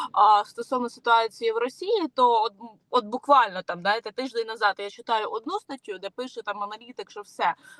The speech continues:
в Росії закінчуються гроші, їй немає більше за що воювати, і у них там повна економічна срака. Читаю інше: Росія буде воювати ще,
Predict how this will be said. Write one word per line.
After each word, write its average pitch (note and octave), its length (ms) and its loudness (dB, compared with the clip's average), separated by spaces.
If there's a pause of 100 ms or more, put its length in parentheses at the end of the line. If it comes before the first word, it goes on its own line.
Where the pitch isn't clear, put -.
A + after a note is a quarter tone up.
в - 60 -8
Росії B3+ 380 -2
закінчуються B3+ 640 -6
гроші, C#4 440 -4
їй B3+ 300 -6
немає C4+ 460 2
більше B3 300 -12
за A3 140 -10
що B3 220 -12
воювати, A3+ 640 0
і G#3 60 -6
у A3 100 -8
них C4 180 -14
там A3+ 180 -12
повна A#3 320 -8
економічна G#3 1080 -6
срака. C#4 600 4 (680)
Читаю D4+ 460 0
інше: C#4+ 600 -4 (520)
Росія D4 460 0
буде A#3 260 -2
воювати A3+ 540 0
ще, B3+ 460 0